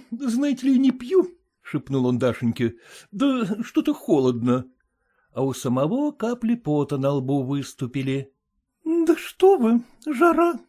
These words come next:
а вы говорите холодно. — Право, что-то знобит. — Значит, в вас огня нет, — говорила Дашенька,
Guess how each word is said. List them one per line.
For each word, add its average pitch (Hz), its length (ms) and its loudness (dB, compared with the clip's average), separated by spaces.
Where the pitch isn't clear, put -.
а 302 80 2
вы 330 120 4
говорите 294 380 4
холодно. — 233 800 2
Право, 175 600 4
что-то 285 280 -2
знобит. — 233 680 2
Значит, 339 640 -2
в 330 160 0
вас 349 280 0
огня 277 420 4
нет, — 262 480 2
говорила 127 440 -2
Дашенька, 240 600 -2